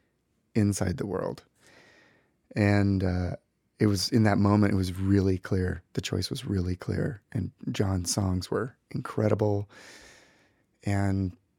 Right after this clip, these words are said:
that just sort of relit the fire that I had as a kid, that I had really not only sort of put aside, but I was really comfortable with it being put aside. But I do think that there was some denial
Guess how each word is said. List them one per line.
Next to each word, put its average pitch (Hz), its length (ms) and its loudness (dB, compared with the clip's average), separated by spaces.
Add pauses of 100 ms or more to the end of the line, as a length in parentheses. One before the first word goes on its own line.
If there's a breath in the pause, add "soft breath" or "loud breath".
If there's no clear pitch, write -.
(140)
that - 140 -4
just - 160 -4
sort 101 140 0
of 95 260 -2
relit 101 560 6
the 107 80 2
fire 98 480 2
that 92 200 -2 (400)
I 92 100 -4
had 92 280 0
as 90 120 -2
a - 60 -6
kid, 98 440 -2 (220)
that 110 220 4
I 110 80 4
had 107 160 6
really 123 340 8 (760)
not 123 260 6
only 117 160 6
sort 110 180 4
of 101 120 -8
put 113 140 4
aside, 104 380 4
but 98 120 4
I 98 60 4
was 98 180 -2
really 95 280 4 (520 soft breath)
comfortable 110 540 4
with 117 140 4
it 131 140 2 (800)
being 127 200 6
put 127 180 6
aside. 135 440 4 (1160 soft breath)
But 151 120 6
I 165 60 10
do 185 160 6
think 180 240 4
that 165 120 8
there 151 120 8
was 143 140 6
some 131 160 6
denial 107 600 4